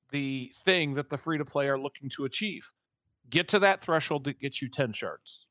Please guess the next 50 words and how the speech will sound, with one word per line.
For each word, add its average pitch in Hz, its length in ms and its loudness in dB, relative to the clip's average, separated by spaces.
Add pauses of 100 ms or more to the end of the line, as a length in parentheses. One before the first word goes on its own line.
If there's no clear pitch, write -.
(680)
If - 180 -14
you 160 120 4
do 226 180 2
that, 214 360 6 (120)
then 151 140 0
you're 170 180 2
right 170 300 6
where 180 160 2
you're 165 200 -4
supposed 151 460 -2
to 139 60 -10
be. 131 140 -8
Now, 139 220 2 (460)
do 139 80 -2
we 131 80 0
need 151 180 2
better 202 160 6
sourcing 202 420 2
for 202 160 6
officers? - 360 0 (240)
Absolutely. 160 680 2
You're 123 120 -6
never 165 280 4
gonna 190 160 2
get 170 160 0
an 165 60 2
argument 151 320 0
from 143 140 -6
me. 120 160 -2 (260)
In 127 60 -6
fact, - 220 4 (120)
I 165 220 6
would 190 120 0
love 175 300 6
to 160 80 -6
see 151 180 0
officers 139 480 2
sourced 131 320 -2
so 139 120 -2
that 113 120 -8
they 123 140 0
are 113 140 0
unlocked 151 440 4
in 127 140 -8
the 117 120 -6
arc 151 280 2
in 135 80 -2
which 117 160 -10
they 110 100 -6
introduced. 190 540 -2